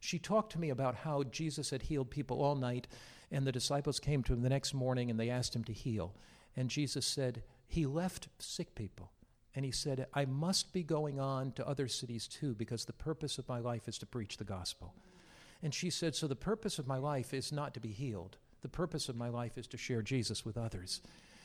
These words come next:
She developed a life commandment, and she lived her life with the end in mind. If she only lived her life with the immediacy of the situation in mind, her, uh, cripple,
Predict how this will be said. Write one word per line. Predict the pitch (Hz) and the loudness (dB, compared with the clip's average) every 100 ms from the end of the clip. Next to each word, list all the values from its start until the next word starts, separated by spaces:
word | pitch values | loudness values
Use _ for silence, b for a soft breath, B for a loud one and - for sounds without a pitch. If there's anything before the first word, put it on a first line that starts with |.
| B B | B B
She | - - 226 | 4 6 6
developed | 233 196 180 185 | 4 6 6 8
a | 147 139 | 6 6
life | 143 160 160 | 8 6 4
commandment, | - 147 139 135 107 98 98 - | 0 0 2 4 2 0 -4 -2
and | 123 | 0
she | - 147 | 2 0
lived | 131 156 185 - | 2 4 2 2
her | 180 | 2
life | 147 131 131 | 4 4 2
with | 139 123 | 0 0
the | 123 | 2
end | 123 120 | 2 2
in | 107 | 0
mind. | 101 95 90 90 - B B B B | -2 -2 -4 -10 -16 B B B B
If | 135 | -2
she | - 170 | -2 -2
only | 185 208 233 | 2 2 2
lived | 226 202 196 | 4 4 2
her | - 160 | 0 2
life | 151 151 143 - | 2 0 -2 -2
with | 139 | -2
the | 143 | 0
immediacy | 127 127 165 208 165 - 139 | -2 0 0 0 0 0 -2
of | 117 | 0
the | |
situation | - - - 131 175 - 135 | -2 -2 -2 0 0 0 -2
in | 120 | 0
mind, | 117 113 113 113 - - | 0 0 0 -4 -8 -2
her, | 175 165 143 - - - | 2 2 2 -2 -14 -6
uh, | 139 120 127 | -4 -4 -6
cripple, | - 220 220 101 - | -2 -2 0 -4 -4